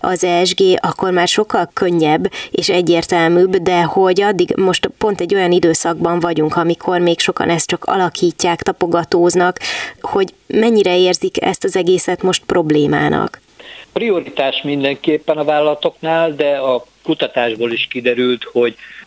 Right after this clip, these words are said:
Speaker 2: más prioritások sokszor háttérbe szorítják ezt a gondolkodást. Egész egyszerűen ugye benne vagyunk egy olyan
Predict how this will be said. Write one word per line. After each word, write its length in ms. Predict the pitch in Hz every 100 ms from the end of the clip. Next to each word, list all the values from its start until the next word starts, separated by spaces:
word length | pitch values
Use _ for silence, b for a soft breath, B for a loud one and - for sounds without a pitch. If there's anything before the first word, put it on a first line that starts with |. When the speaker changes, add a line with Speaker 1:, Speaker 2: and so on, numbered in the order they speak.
| _
Speaker 2:
más 400 | 139 143 113 -
prioritások 920 | 131 117 113 113 - 117 - 131 120
sokszor 440 | - 131 117 - 113
háttérbe 580 | 120 113 - 110 110 104
szorítják 500 | 113 107 98 110 107
ezt 200 | 110 -
a 60 | 104
gondolkodást. 920 | 107 107 107 104 117 117 123 - - B B B B
Egész 360 | 151 139 123 -
egyszerűen 520 | 127 - 120 123 123
ugye 180 | 123 120
benne 280 | 131 120
vagyunk 380 | 104 107 110 104
egy 180 | 113 113
olyan 400 | 117 110 113